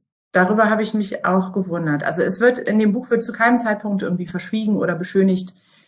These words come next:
äh, wie gefährlich die Lage in Afghanistan war. Da wird von Gefecht berichtet, aber er ist eben nicht dabei. Ähm, äh, es geht aber eben auch um den Sinn oder Unsinn des eigenen Handelns. Es geht um übergeordnete politische Entscheidungen,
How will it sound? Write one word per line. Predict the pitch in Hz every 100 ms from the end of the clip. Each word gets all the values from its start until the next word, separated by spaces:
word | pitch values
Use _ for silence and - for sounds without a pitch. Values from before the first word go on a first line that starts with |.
| _
äh, | - 180
wie | 175
gefährlich | 185 185 175 180
die | 185
Lage | 175 165 156
in | 151
Afghanistan | 135 151 147 147 156 139
war. | 135
Da | 143 139 - - -
wird | 175
von | - 170
Gefecht | 185 240 240 -
berichtet, | 202 196 208 - 208 -
aber | - -
er | 143
ist | -
eben | - 160
nicht | 156 -
dabei. | 147 170 185 185 185 - - - _
Ähm, | - 170 165 156 160 - _ _ _ -
äh, | - 175 165 -
es | - -
geht | 196
aber | - 170
eben | - 175
auch | - 202 214
um | 185
den | 175
Sinn | 160 202
oder | 185 165
Unsinn | 214 208 196
des | 180
eigenen | - 175 185 165 -
Handelns. | 214 208 196 185
Es | -
geht | 190 185
um | - 175 - - -
übergeordnete | - 202 190 185 - 185 190
politische | 185 214 214 196 -
Entscheidungen, | 185 190 185 185 180 180 180